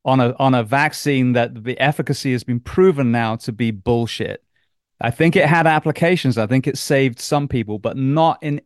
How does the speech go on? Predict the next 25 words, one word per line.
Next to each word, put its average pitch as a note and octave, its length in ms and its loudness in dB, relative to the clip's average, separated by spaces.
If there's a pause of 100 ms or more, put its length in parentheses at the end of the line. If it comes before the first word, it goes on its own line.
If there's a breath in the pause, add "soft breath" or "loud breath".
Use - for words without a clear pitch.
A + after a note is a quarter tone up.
any E3+ 260 0
way C3 360 2
the B2 140 -2
magnitude B2+ 680 -2
that A2 100 -6
you A#2+ 140 -4
could C3 140 -4
hold B2+ 320 -4
someone A#2+ 260 -2
accountable A2+ 680 -2 (240 soft breath)
and B2 100 -6
say, B2+ 160 -2
"You A#2+ 380 2
were D3 160 4
spreading B2+ 480 0
this A#2 180 -2
infection," A2 540 -4
because B2 280 -2
it C3+ 140 -2
wasn't C#3 320 -2
fucking A#2+ 340 -4
working. A#2+ 380 0
Let's A#2 180 -10
be A#2+ 140 -2
honest. A2 420 -2